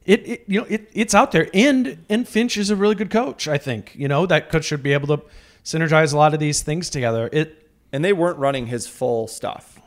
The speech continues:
Speaker 1: Not even cl-, I, yeah, like, I don't think the defense will be ro-, remotely similar next season. And
Speaker 2: I don't either. I mean, you, you saw it more with, like, like you were talking about there with kind of the, the who's on first with the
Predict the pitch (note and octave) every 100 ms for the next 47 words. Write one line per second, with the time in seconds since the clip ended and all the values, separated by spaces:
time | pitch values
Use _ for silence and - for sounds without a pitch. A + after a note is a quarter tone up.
0 | _ _ _ _ - C#3 A#2+ - - -
1 | - C3 - _ _ _ - - A2+ A#2
2 | C#3 C3+ A#2 - G#2 A2+ A#2+ - A2 G#2+
3 | A2+ - A#2 A2+ - - - - - -
4 | - - - - - _ _ _ _ C3+
5 | A2 A#2+ C3+ A#2+ G#2+ E2+ - _ _ C3
6 | A#2+ G#2+ _ _ _ _ - E3+ F3+ D#3+
7 | - D#3+ F#3 D3+ D3 F3 C3+ - B2+ B2
8 | C#3 B2+ C#3 - C#3 C#3+ B2 A2+ - A#2
9 | A2+ A2 - _ _ B2 A#2 A#2 A2+ A2+
10 | A2+ G#2+ G#2 G2 _ _ _ _ _ _
11 | _ _ B2+ C3+ C3 B2+ A#2+ - B2 A#2+
12 | - A#2+ A#2 A2+ A2 G#2+